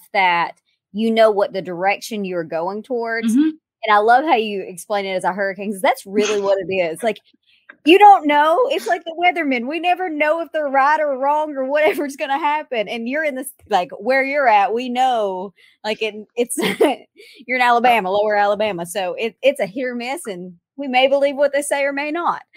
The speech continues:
Speaker 1: But
Speaker 2: Yeah.
Speaker 1: it is, it, it's life.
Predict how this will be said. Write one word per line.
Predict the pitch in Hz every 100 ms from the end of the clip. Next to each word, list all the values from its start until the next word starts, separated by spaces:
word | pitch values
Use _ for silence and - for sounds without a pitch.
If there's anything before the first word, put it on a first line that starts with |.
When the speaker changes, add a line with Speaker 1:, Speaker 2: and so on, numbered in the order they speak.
| - - _ -
Speaker 1:
But | 302 277 226 - - _ _ _
Speaker 2:
Yeah. | 240 196
Speaker 1:
it | 277 320 285
is, | 277 262 233 208 220 _ _ _
it, | - 214 - -
it's | 254 254
life. | 202 202 302 - 185